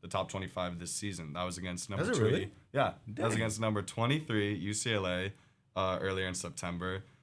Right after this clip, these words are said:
Speaker 1: Number thirteen, San Diego State, um, early October.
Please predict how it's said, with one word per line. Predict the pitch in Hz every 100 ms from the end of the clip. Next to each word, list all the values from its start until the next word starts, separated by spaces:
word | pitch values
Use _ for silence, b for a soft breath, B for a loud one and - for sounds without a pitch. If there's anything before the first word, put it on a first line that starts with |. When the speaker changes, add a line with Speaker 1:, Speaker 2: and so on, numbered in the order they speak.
| b _
Speaker 1:
Number | 110 95
thirteen, | - 123 135 - 98 90
San | - 101
Diego | 98 95 90
State, | 90 - 98 104 - - 85
um, | 92 90 87 87
early | - 92
October. | 87 87 - 113 95 90